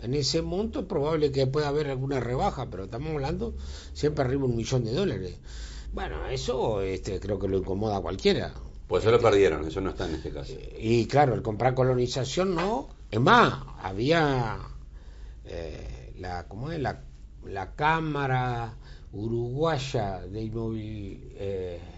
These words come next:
Speaker 1: de Inmuebles Rurales, eh, salió en El País, estaba pidiendo una entrevista a colonización para que
Speaker 2: Le
Speaker 1: en el
Speaker 2: paguen
Speaker 1: futuro
Speaker 2: igual.
Speaker 1: se respete que le paguen igual, o sea que es notorio, ¿verdad?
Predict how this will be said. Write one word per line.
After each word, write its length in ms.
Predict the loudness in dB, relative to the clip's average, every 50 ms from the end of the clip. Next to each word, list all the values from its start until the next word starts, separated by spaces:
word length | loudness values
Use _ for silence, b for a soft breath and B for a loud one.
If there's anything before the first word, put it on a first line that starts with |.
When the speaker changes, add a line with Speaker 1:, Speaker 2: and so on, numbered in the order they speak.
| -12 -10
Speaker 1:
de 100 | -6 -4
Inmuebles 520 | -2 0 0 2 2 4 4 4 4 4
Rurales, 600 | 4 4 2 2 2 2 2 2 2 2 0 -2 -4 -10 B B B B B B B B B B B
eh, 180 | -10 -8 -8 -6
salió 280 | -6 -2 2 4 4
en 60 | 4 4
El 100 | 4 2
País, 280 | 2 2 2 2 2
estaba 320 | 0 -2 -2 -2 -2 -2 -2
pidiendo 260 | 0 0 0 2 4
una 100 | 4 6
entrevista 480 | 6 6 4 2 2 0 0 0 -2
a 20 | -2
colonización 600 | 0 0 0 0 -2 -2 -4 -4 -4 -2 -4 -2
para 140 | -2 -2 0
que 280 | 0 2 2 2 0 -2 -8 -14 -16 -12 -6
Speaker 2:
Le 80 | -2
Speaker 1:
en 60 | 2 2
el 60 | 4
Speaker 2:
paguen 120 | 4 4 4
Speaker 1:
futuro 240 | 4 4 6 6
Speaker 2:
igual. 160 | 8 8 8 8
Speaker 1:
se 160 | 8 4 2
respete 480 | 2 2 0 0 0 -2 0 -2 -2
que 80 | -4 -2
le 100 | -2 -2
paguen 220 | 0 0 -2 0
igual, 340 | -2 -2 0 0 0 0 -2
o 100 | -6 -6
sea 180 | -6 -4 -4 -4
que 340 | -4 -4 -4 -6 -6 -8 -10 -16 -16 B B B B B B B B B B
es 140 | -2 -2 -2
notorio, 520 | -2 -2 2 4 6 6 6 4 0 -2
¿verdad? 300 | -2 -2 -2 -4 -4 -4